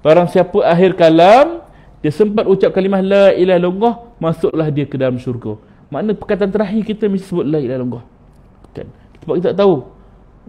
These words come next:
Mana tahu takdir kita mati kemalangan. Maka perkataan terakhir kita sebut La ilaha illallah. Ah, ini yang kita tak dapat nak jangkakan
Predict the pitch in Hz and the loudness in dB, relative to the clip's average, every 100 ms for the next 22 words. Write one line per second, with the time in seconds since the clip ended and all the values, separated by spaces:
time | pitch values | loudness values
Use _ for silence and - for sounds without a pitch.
0 | - 170 151 165 160 156 170 170 131 147 | -20 -6 -4 -2 -2 0 -2 0 -2 -2
1 | 151 151 151 143 - 156 139 135 135 127 | -4 -4 -4 -6 -6 -8 -4 -4 -4 -4
2 | 120 113 _ - 123 139 147 131 139 123 | -8 -16 _ -16 -12 -12 -8 -6 -6 -8
3 | 131 139 147 123 131 156 208 208 - - | -6 -6 -6 -8 -8 -2 -2 -2 -14 -20
4 | _ 113 117 120 123 - 110 101 - - | _ -4 -2 -2 -4 -8 -8 -10 -12 -12
5 | 120 104 92 101 - _ _ - 110 98 | -10 -10 -12 -16 -20 _ _ -16 -14 -14
6 | 82 - - - - 143 160 185 165 135 | -16 -20 -20 -20 -12 -6 -4 -2 -2 -4
7 | 123 127 131 135 131 135 - 127 - 123 | -6 -10 -8 -6 -6 -8 -6 -8 -8 -10
8 | 120 123 - 113 - 113 | -10 -10 -10 -12 -12 -18